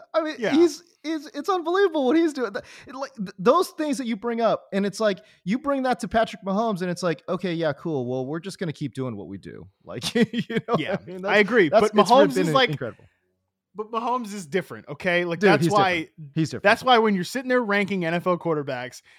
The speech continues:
Speaker 2: it's Mahomes, and then what, like, what do I do next, okay? Like,
Speaker 1: Yeah.
Speaker 2: then the conversation starts. It's like tier one, Patrick Mahomes, tier two,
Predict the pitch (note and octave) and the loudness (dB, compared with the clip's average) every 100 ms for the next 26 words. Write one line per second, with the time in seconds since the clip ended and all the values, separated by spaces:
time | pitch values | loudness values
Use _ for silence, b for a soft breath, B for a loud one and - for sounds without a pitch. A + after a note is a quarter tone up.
0 | b D3+ C#3+ D3 D#3 G3+ G3 G3 F3+ _ | b -14 -10 -4 2 4 4 2 -4 _
1 | _ _ _ _ _ E2+ C#3+ D3 D3 C3+ | _ _ _ _ _ -16 -8 -6 -6 -6
2 | C3 A#2 D3 A2 D3 D#3+ D#3 C#3+ C#3 B2 | -6 -8 -10 -8 -4 -2 -2 -2 -6 -10
3 | E2+ - A#2+ - C#3 C#3 E3+ B2+ G3 A3 | -14 -14 -14 -8 -6 -2 -2 2 4 6
4 | G#3+ G3+ E3+ D#3+ E3 D3+ C#3 C3+ - A#2 | 4 2 0 0 -6 -8 -8 -14 -12 -12
5 | G2+ D#3 D3+ D#3 C3+ - - A3 A#3 F#3 | -12 -12 -8 -8 -10 -12 -6 -4 -2 -2
6 | F3+ F3 - E3+ E3 D#3 D3 C#3+ - - | -2 -4 -4 -6 -6 -12 -10 -10 -12 -8
7 | D#3 D#3+ - D#3 | -4 -2 -2 -4